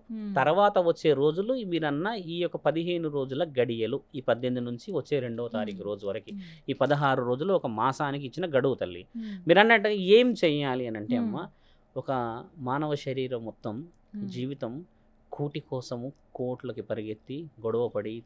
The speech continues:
Speaker 2: తిని, ఎన్నో అవమానాలు భరించి,
Speaker 1: అవును.
Speaker 2: మూడు పూటల భోజనం కదా,
Speaker 1: Hmm.
Speaker 2: ఆ రుచి చూడడానికని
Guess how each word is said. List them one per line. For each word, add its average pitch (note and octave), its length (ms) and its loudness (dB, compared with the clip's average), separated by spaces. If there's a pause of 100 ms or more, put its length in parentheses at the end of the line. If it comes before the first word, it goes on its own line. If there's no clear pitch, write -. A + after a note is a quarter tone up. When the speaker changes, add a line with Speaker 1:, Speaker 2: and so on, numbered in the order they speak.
Speaker 2:
తిని, A2 220 -14
ఎన్నో F3+ 260 -8
అవమానాలు E3 540 4
భరించి, C3 400 -2
Speaker 1:
అవును. A3+ 300 -10
Speaker 2:
మూడు B2+ 140 -4
పూటల B2 460 -6 (100)
భోజనం G#2+ 380 -6
కదా, A2+ 240 -10
Speaker 1:
Hmm. G3 260 -8 (400)
Speaker 2:
ఆ A2 60 -2
రుచి B2 320 -8 (100)
చూడడానికని A2+ 680 -8